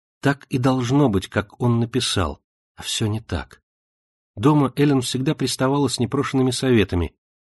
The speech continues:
а сейчас закрыть бы глаза, открыть и увидеть ее рядом.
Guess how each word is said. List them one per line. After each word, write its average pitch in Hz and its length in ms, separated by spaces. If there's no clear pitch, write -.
а 85 60
сейчас - 640
закрыть 104 460
бы 101 120
глаза, 98 480
открыть - 720
и 113 80
увидеть 113 600
ее 117 180
рядом. 87 480